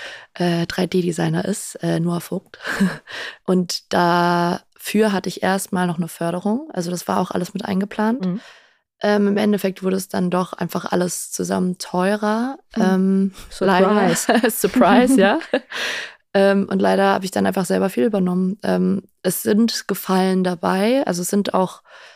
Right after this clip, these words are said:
Speaker 1: Zusammenarbeiten dabei, wo es eben dann so ein, ähm, ich tue dir einen Gefallen, du tust mir einen Gefallen oder wir, wir kennen uns von früher, wir sind schon länger befreundet sind, aber auch einfach viele Leute, die normal, normal bezahlt wurden. Ähm, und das macht es schon relativ kostspielig. Also ich würd sagen, in die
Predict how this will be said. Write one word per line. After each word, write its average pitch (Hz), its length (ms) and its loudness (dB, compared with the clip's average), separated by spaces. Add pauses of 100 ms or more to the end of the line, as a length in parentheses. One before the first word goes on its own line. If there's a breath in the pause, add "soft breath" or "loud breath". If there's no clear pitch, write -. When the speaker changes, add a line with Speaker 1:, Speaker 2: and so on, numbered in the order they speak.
Speaker 1:
Zusammenarbeiten 190 640 2
dabei, 185 400 0
wo 175 120 -2
es 175 100 -6
eben 175 220 -2
dann 170 180 0
so 170 120 -2
ein, 170 260 -2
ähm, 165 400 -4 (640)
ich 196 80 -2
tue - 100 0
dir 208 120 4
einen 202 100 4
Gefallen, 175 300 0
du 175 80 -2
tust - 240 -10
mir 233 60 4
einen 226 80 4
Gefallen 190 400 0
oder 175 140 -2
wir, 175 140 -4
wir 170 80 -10
kennen 180 180 -2
uns 175 120 -4
von 175 120 -2
früher, 180 320 -2
wir 170 80 -6
sind 180 160 -6
schon 175 200 -6 (420 loud breath)
länger 180 180 2
befreundet 185 460 -2
sind, 196 240 0
aber 175 180 2
auch 190 100 0
einfach 175 280 -4
viele 170 280 -2
Leute, 185 220 -2
die - 120 -12
normal, 175 440 0 (480 loud breath)
normal 190 220 2
bezahlt 190 460 0
wurden. 175 380 0
Ähm, 175 260 0
und 175 60 -2
das 175 140 -4
macht 170 220 -4
es 180 80 -6
schon 190 140 -2
relativ 180 360 -2
kostspielig. 185 640 -6
Also 175 140 -2
ich - 120 -10
würd 185 120 -12
sagen, 185 260 0
in 180 300 -2
die 175 360 -4